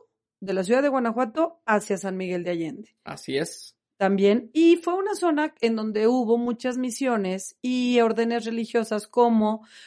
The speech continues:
Speaker 1: las carmelinas, los capuchinos, los franciscanos, ahí tenían muchos plantíos de vid
Speaker 2: Ahí está el templo
Speaker 1: en
Speaker 2: de
Speaker 1: toda
Speaker 2: las
Speaker 1: esta historia.
Speaker 2: capuchinas.
Speaker 1: Ujú, el templo de las capuchinas.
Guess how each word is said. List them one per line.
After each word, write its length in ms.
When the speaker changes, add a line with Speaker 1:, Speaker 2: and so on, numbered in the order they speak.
Speaker 1:
las 200
carmelinas, 600
los 140
capuchinos, 540
los 160
franciscanos, 680
ahí 140
tenían 340
muchos 320
plantíos 540
de 80
vid 240
Speaker 2:
Ahí 100
está 180
el 80
templo 220
Speaker 1:
en 140
Speaker 2:
de 60
Speaker 1:
toda 100
Speaker 2:
las 100
Speaker 1:
esta 240
historia. 420
Speaker 2:
capuchinas. 380
Speaker 1:
Ujú, 80
el 120
templo 260
de 60
las 120
capuchinas. 680